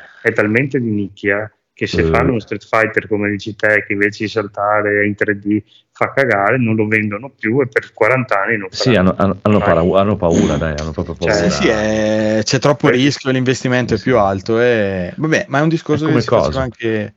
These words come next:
Speaker 1: Come,
Speaker 3: su altre
Speaker 1: la, la
Speaker 3: cose,
Speaker 1: pri-,
Speaker 3: cioè il costo dei giochi, il rischio di, di, di
Speaker 1: nella,
Speaker 3: non, non
Speaker 1: nella
Speaker 3: si
Speaker 1: prima
Speaker 3: innova, sono tutti seguiti.
Speaker 1: Sì, sì, ma, cioè, per dire, solo una cazzata, nella prima versione del tre non c'erano Ken e Ryu.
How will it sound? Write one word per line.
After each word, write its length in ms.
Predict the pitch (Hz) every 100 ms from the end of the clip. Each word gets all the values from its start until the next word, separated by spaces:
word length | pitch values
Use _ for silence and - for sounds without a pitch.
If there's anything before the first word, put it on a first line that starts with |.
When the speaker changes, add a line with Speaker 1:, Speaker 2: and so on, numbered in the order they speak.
| -
Speaker 1:
Come, 160 | 104
Speaker 3:
su 80 | 101
altre 200 | 123 127
Speaker 1:
la, 60 | 104
la 60 |
Speaker 3:
cose, 140 | 120 123
Speaker 1:
pri-, 100 | 120
Speaker 3:
cioè 80 | 113
il 60 |
costo 300 | 104 120 -
dei 180 | 120 131
giochi, 580 | 120 110 104 - 113 113 - _ _
il 160 | - 117
rischio 440 | 117 117 - 120
di, 180 | 113 110
di, 160 | 107 104
di 460 | 98 98 95 92 92 _ _ _ _ _
Speaker 1:
nella, 220 | - 95 101
Speaker 3:
non, 80 |
non 80 | 113
Speaker 1:
nella 140 | 101 104
Speaker 3:
si 60 |
Speaker 1:
prima 160 | 120 113
Speaker 3:
innova, 320 | 117 120 120
sono 200 | 110 110
tutti 220 | - 98
seguiti. 640 | 107 117 110 110 110 - 107
Speaker 1:
Sì, 140 | 117
sì, 280 | 117 107 113
ma, 160 | 90 - _
cioè, 120 | -
per 140 | - 95
dire, 180 | 101 92
solo 200 | 113 101
una 140 | 98
cazzata, 320 | 95 95 95
nella 180 | 87 95
prima 180 | 101 120
versione 340 | 104 87 107
del 200 | 90 82
tre 440 | 71 82 76 85 82 _ _ _ _
non 140 | 92
c'erano 320 | 90 107 90 87
Ken 220 | 98 82
e 80 | 85
Ryu. 400 | 85 78 76